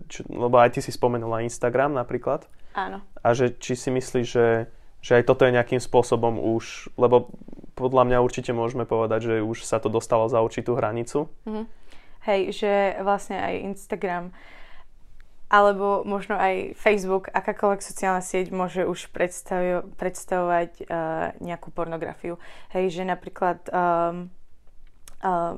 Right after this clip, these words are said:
Speaker 2: vidíme tam fotky, kde sú buď dievčatá, alebo aj chlapci nahí, alebo teda môžu byť v spodnom prádle, ale človek to môže, eh, vidieť úplne inak.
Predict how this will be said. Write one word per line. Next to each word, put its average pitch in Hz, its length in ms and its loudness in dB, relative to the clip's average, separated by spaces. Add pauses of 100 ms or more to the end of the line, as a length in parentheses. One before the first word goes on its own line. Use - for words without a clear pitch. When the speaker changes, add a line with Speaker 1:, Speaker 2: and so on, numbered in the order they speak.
Speaker 2:
vidíme 185 400 -2
tam 180 160 0
fotky, 175 640 -4
kde 170 160 -4
sú 170 560 -6
buď 165 320 -6
dievčatá, 165 560 0
alebo 160 160 -2
aj 156 100 -4
chlapci 208 460 2
nahí, 165 560 -4 (260)
alebo 165 460 0 (360)
teda 170 200 -4
môžu 165 240 0
byť 165 100 -8
v - 140 -12
spodnom 180 320 2
prádle, 170 560 6 (260)
ale 190 300 6
človek 226 420 0
to 214 180 2 (600)
môže, 196 560 0
eh, - 480 -6 (320)
vidieť 185 400 -2
úplne 185 260 -4
inak. - 380 -10